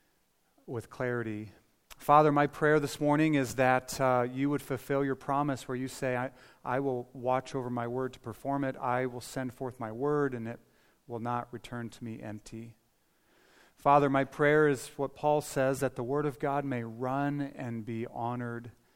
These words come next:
or glorified. I pray that this morning, that we would have ears to hear, that we would be attentive, and that you would sanctify us in the truth. Your word is truth. In Jesus' name, amen.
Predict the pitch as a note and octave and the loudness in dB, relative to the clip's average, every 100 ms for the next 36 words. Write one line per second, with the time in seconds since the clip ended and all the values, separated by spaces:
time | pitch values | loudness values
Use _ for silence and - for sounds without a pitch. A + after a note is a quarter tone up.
0 | _ _ _ _ - A2+ A2+ A2+ A2+ G#2 | _ _ _ _ -16 -14 -8 -6 -6 -6
1 | - G#2 G#2+ A2 - A#2 A2+ A2+ - - | -10 -8 -10 -12 -8 -6 -4 -4 -6 -14
2 | - G#2 G#2 G#2 G#2 _ _ _ _ _ | -12 -10 -8 -10 -14 _ _ _ _ _
3 | _ _ _ C3 B2 B2+ C3+ C3 A#2+ B2+ | _ _ _ -2 -2 0 0 0 0 -2
4 | B2 B2+ C#3 C3+ - C#3+ C3+ B2 C3+ C3+ | -2 0 0 -2 -8 -6 -2 0 -2 0
5 | A#2 A#2 B2 B2 B2 A#2 A#2+ A2+ - C#3 | -2 -4 -6 -4 -4 -4 -4 -6 -6 -6
6 | C3 - C3 B2 A#2+ - _ _ _ _ | -6 -4 -4 -4 -8 -16 _ _ _ _
7 | _ _ _ C3+ A#2+ A#2 B2+ B2+ A#2+ A#2+ | _ _ _ -6 -4 -4 -8 -4 -4 -4
8 | B2 A#2+ - A#2+ A#2+ A#2 - A2 A2 A#2 | -6 -8 -6 -6 -6 -8 -4 -4 -4 -8
9 | G#2+ G#2 - G#2 G#2 - - A2 G2+ G#2+ | -10 -12 -12 -10 -12 -16 -16 -14 -12 -12
10 | A2 - - C#3 - - - A2 G#2+ A2 | -12 -18 -16 -16 -16 -20 -16 -12 -8 -6
11 | A2 - G2+ F2 E2+ _ _ - - _ | -6 -8 -10 -14 -18 _ _ -20 -20 _
12 | A2 G#2+ C#3+ A2+ E2 | -10 -4 -4 -4 -10